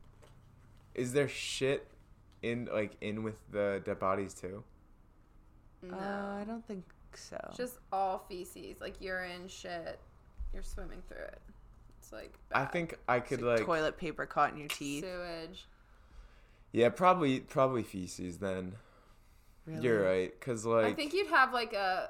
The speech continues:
Speaker 2: after you get to the other side, like, seeing a bunch of dead bodies floating
Speaker 1: Definitely
Speaker 2: around would
Speaker 1: getting
Speaker 2: fuck
Speaker 1: right
Speaker 2: with
Speaker 1: in the
Speaker 2: you a little
Speaker 1: shower.
Speaker 2: bit. Yeah.
Speaker 3: Yeah. And
Speaker 1: But
Speaker 3: you'd
Speaker 1: yeah,
Speaker 3: probably
Speaker 1: I
Speaker 3: be so
Speaker 1: agree.
Speaker 3: sick, actually.
Speaker 1: Yeah, and, like, I don't, I don't know, like, what the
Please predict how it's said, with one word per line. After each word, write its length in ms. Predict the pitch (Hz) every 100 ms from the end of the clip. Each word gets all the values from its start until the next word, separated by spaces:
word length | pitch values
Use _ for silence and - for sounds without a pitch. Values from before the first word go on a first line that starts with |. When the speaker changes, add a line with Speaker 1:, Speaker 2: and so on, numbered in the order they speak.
| -
Speaker 2:
after 500 | 208 196 196 - 214
you 140 | 220 208
get 240 | 190 -
to 120 | -
the 120 | 185 180
other 180 | 180
side, 460 | 185 - 156 160 190
like, 140 | 185 185
seeing 720 | - - - 175 175 180 185
a 80 | 190
bunch 320 | 185 190 190
of 160 | 180
dead 240 | 185 185 170
bodies 380 | 170 160 160 -
floating 240 | 87 180
Speaker 1:
Definitely 580 | 107 98 90 104 104 101
Speaker 2:
around 180 | 90 -
would 100 | -
Speaker 1:
getting 320 | 104 78 92
Speaker 2:
fuck 100 | 90 92
Speaker 1:
right 160 | 92
Speaker 2:
with 80 | 78
Speaker 1:
in 40 | 85
the 60 |
Speaker 2:
you 60 | 85
a 60 | 104
little 60 | 73
Speaker 1:
shower. 280 | 69 64 123 -
Speaker 2:
bit. 100 | 180
Yeah. 220 | 147 71 -
Speaker 3:
Yeah. 280 | 87 92 - 185 - - 151 170 -
And 120 | 175 175
Speaker 1:
But 60 |
Speaker 3:
you'd 60 | -
Speaker 1:
yeah, 120 | 113 113
Speaker 3:
probably 100 | 165
Speaker 1:
I 60 | 107
Speaker 3:
be 60 | 107
so 200 | - -
Speaker 1:
agree. 220 | 101 95
Speaker 3:
sick, 280 | 90 90 -
actually. 420 | - - - - 196 - - - -
Speaker 1:
Yeah, 280 | - 90 82 -
and, 160 | 104 104
like, 160 | 104
I 80 | 101
don't, 240 | 104 104 -
I 80 | 98
don't 180 | 101 90
know, 240 | 95 95 92
like, 320 | 92 87 - - -
what 540 | - 90 95 92 - - - - 76
the 360 | 85 78 78